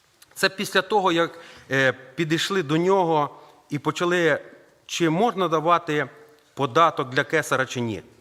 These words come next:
Знаючи ж їхню хитрість, Він сказав до них. Ви чуєте? Люди підійшли з запитанням, чи давати податок кесарю.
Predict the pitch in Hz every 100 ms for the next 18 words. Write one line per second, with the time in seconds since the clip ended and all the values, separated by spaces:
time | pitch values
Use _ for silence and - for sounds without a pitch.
0 | _ _ _ _ _ - 101 - 101 127
1 | 180 233 240 220 - 208 135 107 139 202
2 | - - 160 147 - - - - 247 233
3 | - 139 139 - - - _ _ _ _
4 | _ _ - 95 101 160 - - 123 -
5 | 117 101 95 104 101 90 - - _ -
6 | _ _ - 98 113 - 151 170 - 175
7 | 170 - _ _ _ _ _ _ _ -
8 | 147 262 285 233 233 220 214 - 247 180
9 | 220 - 247 240 233 - 254 226 277 262
10 | 240 - 202 208 190 - - 143 - 87